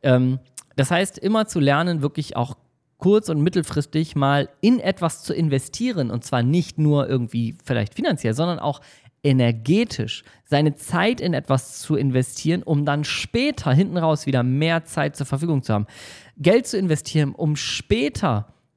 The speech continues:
mittel- und langfristig ein Vielfaches davon zurückzubekommen.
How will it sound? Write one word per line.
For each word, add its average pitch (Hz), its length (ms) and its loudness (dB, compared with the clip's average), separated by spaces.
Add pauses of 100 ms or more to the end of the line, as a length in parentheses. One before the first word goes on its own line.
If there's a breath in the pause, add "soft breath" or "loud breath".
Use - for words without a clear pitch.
(180)
mittel- 202 320 2
und 175 140 -2
langfristig 180 760 -2 (160 soft breath)
ein 151 200 0
Vielfaches 220 720 -4
davon 156 340 -2
zurückzubekommen. 127 840 -4